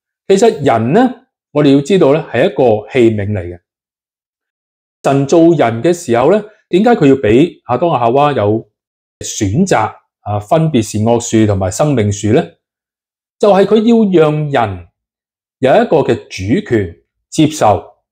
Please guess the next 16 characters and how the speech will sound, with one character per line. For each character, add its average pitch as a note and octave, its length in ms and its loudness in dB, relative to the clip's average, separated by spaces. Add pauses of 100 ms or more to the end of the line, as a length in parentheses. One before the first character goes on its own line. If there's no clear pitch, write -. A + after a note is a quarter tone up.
(160)
同 G#2 80 -12
埋 F2+ 140 -10
拒 - 140 -6 (100)
絕， G2 220 -12 (280)
呢 G3 80 0
個 B2+ 160 2
係 - 20 -2
選 A#2 220 -4
擇 G#2 200 -2
權。 G2 200 -8 (720)
所 A#3+ 220 0
以 A3+ 180 4
神 B2+ 320 -2
係 C#3 320 -2
唔 A#2+ 480 0
會， E3 320 2